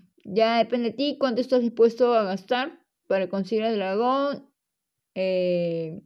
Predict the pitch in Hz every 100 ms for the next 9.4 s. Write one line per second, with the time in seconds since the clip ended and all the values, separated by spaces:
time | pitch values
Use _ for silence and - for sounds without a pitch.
0 | _ 240 240 240 208 262 233 254 349 -
1 | - 180 185 196 - 180 175 - 349 339
2 | 392 302 254 262 294 392 _ _ - -
3 | - - _ _ 269 302 311 320 427 453
4 | 480 453 453 349 339 349 294 262 254 226
5 | 220 269 311 330 349 277 - 320 330 330
6 | 311 247 240 220 240 277 294 294 277 220
7 | 233 269 262 262 262 262 277 233 220 196
8 | 233 254 254 254 202 202 220 233 226 208
9 | 214 226 -